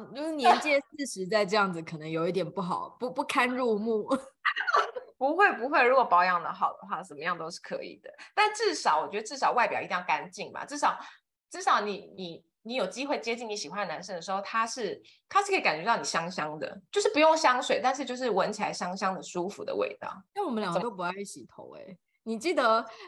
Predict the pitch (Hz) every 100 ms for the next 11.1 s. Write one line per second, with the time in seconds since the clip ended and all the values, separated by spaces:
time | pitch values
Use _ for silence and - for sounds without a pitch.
0 | - 233 247 349 311 247 202 262 330 220
1 | 214 262 277 269 262 311 240 180 165 175
2 | 175 180 180 180 262 220 262 262 233 170
3 | 214 196 151 165 165 151 156 170 180 208
4 | 165 120 82 - 101 92 214 - 202 180
5 | 147 - _ _ _ - 285 320 311 302
6 | 294 277 - - - 196 240 247 175 160
7 | 240 233 311 277 185 226 240 180 165 190
8 | 185 196 190 _ _ _ 185 180 269 180
9 | 175 254 254 240 226 202 214 170 170 -
10 | - - - 220 330 370 392 339 339 330
11 | 320